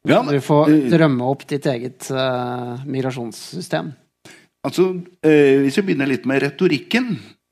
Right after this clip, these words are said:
Speaker 1: så er det sånn at de aller strengeste og sinteste, de mener det de mener. Det jeg har savnet i den norske debatten,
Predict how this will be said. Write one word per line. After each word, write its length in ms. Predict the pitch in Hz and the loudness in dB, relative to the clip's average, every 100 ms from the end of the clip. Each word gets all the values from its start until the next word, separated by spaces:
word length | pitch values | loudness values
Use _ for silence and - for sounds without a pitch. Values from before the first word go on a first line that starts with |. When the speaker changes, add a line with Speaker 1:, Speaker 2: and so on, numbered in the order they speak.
| _ - | _ -12
Speaker 1:
så 580 | - 151 151 151 151 - - 50 _ _ - | -2 2 4 4 2 -2 -14 -20 _ _ -2
er 200 | 117 117 | 0 2
det 120 | 127 | 0
sånn 160 | 131 127 | -4 -6
at 160 | 143 - - - _ - | -6 -8 -20 -20 _ 0
de 140 | 143 - | 2 2
aller 380 | 101 98 120 | -2 0 0
strengeste 1300 | 139 - - - - - 143 131 87 85 - - 139 139 - | 0 -8 -12 -12 -12 -4 0 2 0 -2 -6 -2 0 0 -4
og 240 | 120 120 131 | -4 -4 -4
sinteste, 760 | - 117 - 95 - - 202 175 - _ _ - | -4 -4 -4 -8 -6 -6 -6 -6 -16 _ _ -2
de 140 | 131 127 | 0 2
mener 360 | 127 104 104 | 0 0 0
det 140 | 104 87 | 0 0
de 80 | 107 | 0
mener. 300 | 98 80 95 | 0 -2 -2
Det 80 | 98 | 0
jeg 60 | 110 | 0
har 100 | 120 | -2
savnet 480 | - 101 80 82 107 | -6 -6 -4 -6 -6
i 60 | |
den 80 | 123 | -4
norske 280 | 120 - 101 | -6 -4 -4
debatten, 480 | 110 95 - 220 | -2 -4 -2 -4